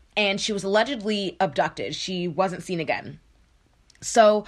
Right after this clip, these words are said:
her husband, Keith, um, becomes worried when he, he comes home from work, and he knows something is wrong immediately 'cause he can't find her. Um, so what he does is he tracks her phone,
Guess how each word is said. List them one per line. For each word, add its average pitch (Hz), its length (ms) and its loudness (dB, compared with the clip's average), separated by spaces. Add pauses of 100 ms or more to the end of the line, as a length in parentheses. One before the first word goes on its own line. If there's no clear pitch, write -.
(280)
her 254 160 0
husband, 254 500 2
Keith, 254 500 -4 (440)
um, 190 520 0 (160)
becomes 196 320 -4
worried 175 240 -2
when 180 120 0
he, 170 320 -4
he 175 180 -8
comes 185 240 -4
home 180 160 -4
from 165 180 -4
work, 196 360 2 (440)
and 175 320 4
he 214 160 -4
knows 208 320 4
something 208 300 -2
is 156 140 -4
wrong 160 480 0 (120)
immediately 180 540 -2
'cause 175 200 -6
he 160 140 -8
can't 139 380 -2 (540)
find 160 280 0
her. 156 300 -8 (520)
Um, 135 380 0
so - 180 2
what 196 160 0
he 190 120 -8
does 339 580 4 (340)
is 233 140 -2
he 233 80 -4
tracks - 380 0
her 180 100 -2
phone, 208 480 0